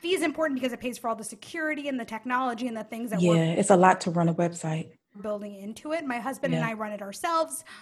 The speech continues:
Speaker 2: Okay.
Speaker 1: Uh, yeah, and an app, and, I mean, it's just a lot of expenses. So for us,
Speaker 2: Yeah,
Speaker 1: that's the cost
Speaker 2: for
Speaker 1: of, like,
Speaker 2: sure.
Speaker 1: doing business and having the servers and working with Google. I mean, it's just a lot of expenses. So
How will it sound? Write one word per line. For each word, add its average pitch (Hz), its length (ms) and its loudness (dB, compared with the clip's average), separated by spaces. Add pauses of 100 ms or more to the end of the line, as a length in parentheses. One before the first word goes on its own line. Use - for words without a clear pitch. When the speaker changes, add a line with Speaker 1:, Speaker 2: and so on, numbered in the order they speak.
(100)
Speaker 2:
Okay. 180 240 6
Speaker 1:
Uh, 165 140 -2
yeah, 392 200 8
and 359 80 4
an 330 80 2
app, 294 360 2
and, 294 120 2
I 277 120 -2
mean, 269 140 -2
it's 269 100 -8
just - 100 -6
a 277 60 2
lot 233 160 -2
of 220 80 -8
expenses. 262 600 -8
So 269 120 -2
for 254 240 -6
us, 339 120 8
Speaker 2:
Yeah, 269 140 12
Speaker 1:
that's 196 200 8
the - 60 -6
cost 233 320 -2
Speaker 2:
for - 40 -2
Speaker 1:
of, - 80 -8
like, 220 100 -4
Speaker 2:
sure. 185 100 0
Speaker 1:
doing 180 180 -2
business 202 280 -12
and 214 80 -12
having 202 220 -8
the 208 60 -12
servers 254 440 -4
and 233 100 -6
working 226 240 -4
with 208 120 -8
Google. 262 260 0
I 233 60 2
mean, 233 140 -4
it's 220 80 -10
just 208 140 -10
a 220 40 -4
lot 196 240 -4
of 196 80 -8
expenses. 214 600 -12
So 220 260 -4